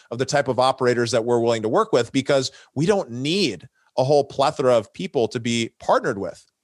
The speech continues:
We can add value to a very small group of people, and together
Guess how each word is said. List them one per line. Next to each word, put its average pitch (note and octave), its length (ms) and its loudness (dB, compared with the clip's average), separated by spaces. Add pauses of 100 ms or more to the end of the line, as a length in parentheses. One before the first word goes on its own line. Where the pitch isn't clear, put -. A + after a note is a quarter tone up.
(120)
We D3 120 2
can G3 140 0
add D3+ 180 0
value D3 340 2
to C3 100 4
a A2+ 60 0
very C#3 380 2
small C3+ 320 2
group B2+ 220 -4
of A2+ 80 -12
people, C3+ 480 -2 (220)
and B2+ 200 -2
together C3 720 2